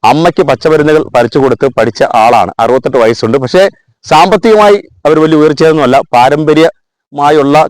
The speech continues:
കഴിവുകളും അതുപോലെ തന്നെ തൊഴിലുകളും ചെയ്യുന്ന പലരും ഇന്ന് വളരെ ദയനീയമായ അവസ്ഥയിലാണ്. പക്ഷേ അമ്മച്ചിയുടെ വീടൊക്കെ വളരെ മോശമാണ്. വന്ന് കാണുന്നവർ ആരെങ്കിലും അല്ലെങ്കിൽ വരുന്നവരുണ്ടെങ്കിൽ അതും ഒന്ന് സഹായിക്കണം. കാരണം ഈ പ്രസവ ശുശ്രൂഷയ്ക്കുള്ള മരുന്നുകളും നടുവേദനയും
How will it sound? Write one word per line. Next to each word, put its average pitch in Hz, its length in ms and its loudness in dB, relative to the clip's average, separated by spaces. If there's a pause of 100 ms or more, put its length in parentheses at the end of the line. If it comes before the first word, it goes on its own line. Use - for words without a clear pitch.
കഴിവുകളും 143 480 0 (140)
അതുപോലെ 143 360 2
തന്നെ 143 120 0
തൊഴിലുകളും 139 460 0
ചെയ്യുന്ന 147 200 0 (120)
പലരും 160 380 2
ഇന്ന് 147 160 -2
വളരെ 139 240 0
ദയനീയമായ 139 440 0
അവസ്ഥയിലാണ്. 135 520 2
പക്ഷേ - 500 -4 (140)
അമ്മച്ചിയുടെ 139 340 0
വീടൊക്കെ 170 340 0
വളരെ 156 160 0
മോശമാണ്. 139 540 0
വന്ന് 147 160 0
കാണുന്നവർ 170 500 0
ആരെങ്കിലും 156 460 2
അല്ലെങ്കിൽ 143 240 0
വരുന്നവരുണ്ടെങ്കിൽ 156 600 0 (420)
അതും 139 400 0
ഒന്ന് 147 160 -2
സഹായിക്കണം. 143 520 0
കാരണം 139 160 0
ഈ 151 40 2
പ്രസവ 151 400 -2
ശുശ്രൂഷയ്ക്കുള്ള 151 520 -2
മരുന്നുകളും 127 540 0 (100)
നടുവേദനയും 135 600 0